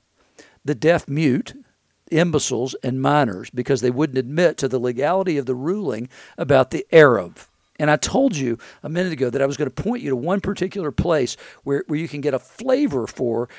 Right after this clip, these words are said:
how they interpret things and how literally they interpret it.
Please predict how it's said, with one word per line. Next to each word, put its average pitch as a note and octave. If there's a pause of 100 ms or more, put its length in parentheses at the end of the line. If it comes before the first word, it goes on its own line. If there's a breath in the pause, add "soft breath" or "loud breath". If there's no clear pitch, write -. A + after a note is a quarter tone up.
how E3
they D#3+
interpret D3+
things A#2+
and A2
how B2+
literally A#2+ (320 loud breath)
they D3
interpret B2+
it. -